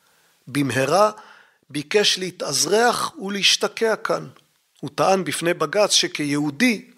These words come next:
הוא זכאי למקלט על פי חוק השבות. הוא טען בפני בג"ץ משום שמדינת ישראל סירבה לקלוט אותו. ואכן, כפי שקבע השופט אגרנט,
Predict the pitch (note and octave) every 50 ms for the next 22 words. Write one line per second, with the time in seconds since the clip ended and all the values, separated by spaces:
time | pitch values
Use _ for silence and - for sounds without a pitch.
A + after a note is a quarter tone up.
0 | _ _ _ _ _ _ _ _ _ _ _ - D3 C3+ D#3 D3+ D#3 - F3+ F#3+
1 | G#3 G#3 G3+ G3 F3+ E3+ - - F#3+ F#3+ G3 G3 - - - - _ _ _ _
2 | _ F3 D#3+ D#3+ - G3 G3+ F#3+ - G3 F#3+ G#3 G3 - - F#3+ G#3+ G#3 F3+ -
3 | D#3+ - F3 F3 G#3 G#3 G#3 G#3+ G#3+ G3+ - - - _ _ _ _ _ _ _
4 | _ _ _ - D#3+ - - F3+ F3 F3+ F3+ F#3 F3+ A3 A3 G#3 - - F#3 E3+
5 | - - F#3 E3+ - F3 E3 E3 D#3 E3+ E3 E3+ F3 F3 F3+ F3+ - - D#3+ F3
6 | F#3 F3+ F3+ - - E3 C#3+ C3+ E3+ E3+ F3 F3 - - - - - D3+ B2+ -
7 | - C3+ - _ _ _ _ _ _ _ _ _ _ - A#2+ D3+ D#3+ D3 - -
8 | E3+ G3 G#3+ A#3 A3 - - F#3 - - F#3 - - D3 C#3 E3 E3+ D3 - -
9 | - - D#3+ D#3 - D3+ B2 B2+ B2+ A#2+ A#2 C#3 E3 - - - -